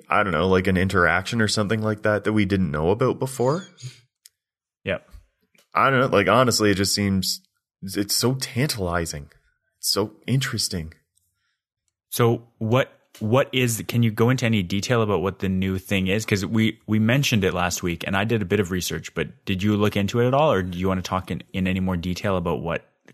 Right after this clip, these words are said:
Speaker 2: what the particle actually looks like?
Speaker 1: Well, that's the thing. Like, they, they currently have no idea. One, it's not confirmed.
Speaker 2: Right.
Speaker 1: And I don't actually know what or where the energy is.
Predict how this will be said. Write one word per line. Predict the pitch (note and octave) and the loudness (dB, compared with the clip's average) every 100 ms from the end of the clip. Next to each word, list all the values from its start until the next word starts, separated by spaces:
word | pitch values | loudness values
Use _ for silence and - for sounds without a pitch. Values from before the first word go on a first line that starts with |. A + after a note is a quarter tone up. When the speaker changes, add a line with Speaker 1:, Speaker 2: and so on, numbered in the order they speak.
| - | -14
Speaker 2:
what | E2+ G2 F#2 | -4 -2 -2
the | |
particle | - F#2 F2 E2 | -2 -2 -2 -8
actually | - D2+ | -6 -6
looks | F2 - | -6 -4
like? | C3 C#3 - _ - | -6 -6 -14 _ 2
Speaker 1:
Well, | C#3+ | 4
that's | E3+ E3+ - | 4 2 -6
the | B2+ C#3+ | -2 0
thing. | C3+ F3 | 2 2
Like, | A#2 G2 | 2 4
they, | A2 G#2+ - - _ _ | 4 4 -2 -12 _ _
they | - | -2
currently | - C#3 A#2+ C3 | 2 2 4 4
have | A2+ G#2 | 4 2
no | G#2+ G#2 | 2 2
idea. | G2 F#2 A2+ G#2+ D2+ - - | 2 2 2 4 2 0 0
One, | B2 D3 | 2 4
it's | G2 | 2
not | G#2 G2 | 2 0
confirmed. | - F2 - - A#2+ F#2 D#2+ D#2+ - _ _ _ | -2 -8 -6 -2 0 0 -4 -8 -16 _ _ _
Speaker 2:
Right. | E2 C#2+ - _ _ _ _ _ _ - | -8 -8 -10 _ _ _ _ _ _ 2
Speaker 1:
And | G#2 G2+ F#2+ F#2 F#2 E2+ - - _ _ _ _ - - - - | 4 4 4 2 0 -2 -6 -8 _ _ _ _ -12 -10 -8 -6
I | |
don't | A2 A2+ - - | -4 -4 -4 -2
actually | G2 G2+ - G#2 | 0 0 -2 0
know | F2+ F#2 F2+ | 0 0 0
what | E2+ F2+ F2+ - _ - | 0 0 0 -4 _ -6
or | G2 | -4
where | F2+ G2 F#2+ | 0 2 0
the | - | -2
energy | F#2 F#2 F2+ E2+ E2+ | -2 0 0 -2 -2
is. | D#2+ E2 - - | -4 -4 -6 -8